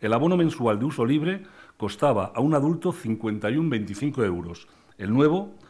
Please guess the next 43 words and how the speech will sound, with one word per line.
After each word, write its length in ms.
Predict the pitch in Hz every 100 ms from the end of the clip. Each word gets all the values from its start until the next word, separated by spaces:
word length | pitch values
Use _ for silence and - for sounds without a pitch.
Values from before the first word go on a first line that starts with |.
| - -
costará 500 | - 98 104 120 160
cuarenta 480 | - 117 107 104 101
y 80 | 98
tres 320 | 131 147 151
coma 300 | - 135 104
nueve 240 | 117 117 117
euros, 360 | 135 160 160 - - -
lo 100 | 101
que 80 | 117
supone 400 | 147 135 156 147
un 140 | 123
quince 260 | 175 180 160
por 160 | 113
ciento 320 | - 143 143 110
menos, 400 | 135 147 160 - - - _
triplicando 840 | - 139 135 127 123 175 190 202 202
el 120 | 110
número 280 | 123 156 135
de 60 | 110
actividades 640 | - 104 110 143 165 165 - -
a 100 | -
las 140 | 104 -
que 100 | 92
se 140 | 98
puede 240 | 135 151
acceder, 560 | 139 - 101 117 156 170 - _
por 120 | 117
lo 80 | 110
que 80 | 101
se 100 | 101
puede 200 | 120 147
considerar 480 | 131 143 143 110 127
un 80 | 127
sistema 400 | 113 143 147 151
eficaz 480 | 143 107 113 117 - - -
en 100 | 117
la 80 | 131
promoción 460 | 110 98 98 147 151
del 140 | 147
deporte 540 | 101 131 127 135 143 143
regular 400 | 104 90 98 123
y 60 | 117
cotidiano. 560 | 98 90 95 85 82